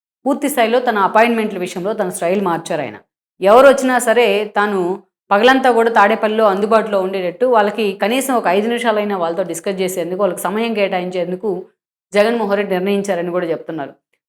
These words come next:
తను కలిసే నేతలకు డైరెక్ట్గా ఒక పీఆర్ టీంని ఎస్టాబ్లిష్ చేస్తున్నారు ఆయన. డైరెక్ట్ వాళ్ళతో మాట్లాడి వాళ్ళ ఇష్యూ ఏంటో కనుక్కొని తన దగ్గరికి తీసుకొచ్చేలాగా కూడా మళ్ళా తన పార్టీని రీవ్యాంప్ చేసే ప్రయత్నం చేస్తున్నారు.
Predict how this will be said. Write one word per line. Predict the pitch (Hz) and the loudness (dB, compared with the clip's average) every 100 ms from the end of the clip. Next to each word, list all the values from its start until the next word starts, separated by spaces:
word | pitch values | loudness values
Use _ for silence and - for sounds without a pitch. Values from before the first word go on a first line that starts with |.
| 208 | -4
తను | 202 | 0
కలిసే | 202 208 254 | 2 2 2
నేతలకు | 240 220 233 226 247 202 202 | 2 2 -2 -2 0 0 0
డైరెక్ట్గా | 190 214 240 240 214 | 2 2 2 0 0
ఒక | 175 175 | 0 -2
పీఆర్ | 202 226 | 2 2
టీంని | 226 214 208 196 185 190 | 2 -4 -2 -4 -4 -6
ఎస్టాబ్లిష్ | 185 185 196 196 190 | -6 -4 -4 -4 -6
చేస్తున్నారు | 175 180 185 180 | -6 -6 -6 -4
ఆయన. | 170 220 269 _ _ _ | -4 -8 -10 _ _ _
డైరెక్ట్ | 196 226 233 240 | 4 6 4 4
వాళ్ళతో | 208 208 226 | 4 4 0
మాట్లాడి | 208 196 202 220 | 0 -2 0 2
వాళ్ళ | 226 180 | 2 0
ఇష్యూ | 185 254 | -2 -2
ఏంటో | 240 220 | 0 -2
కనుక్కొని | 208 202 202 208 | -4 -6 -4 -6
తన | 196 180 | -6 -6
దగ్గరికి | 175 190 196 | -6 -8 -8
తీసుకొచ్చేలాగా | 196 196 202 196 196 180 170 | -10 -6 -6 -4 -4 -2 -4
కూడా | 165 190 202 165 - _ _ _ | -4 0 0 0 -6 _ _ _
మళ్ళా | 208 262 214 214 220 | 4 6 6 4 2
తన | 196 | -2
పార్టీని | 185 208 220 247 202 | 4 6 6 0 -2
రీవ్యాంప్ | 196 240 240 214 | 0 2 2 2
చేసే | 190 196 | -2 -4
ప్రయత్నం | 180 165 170 165 | -4 -6 -6 -8
చేస్తున్నారు. | 143 143 143 127 | -8 -8 -16 -18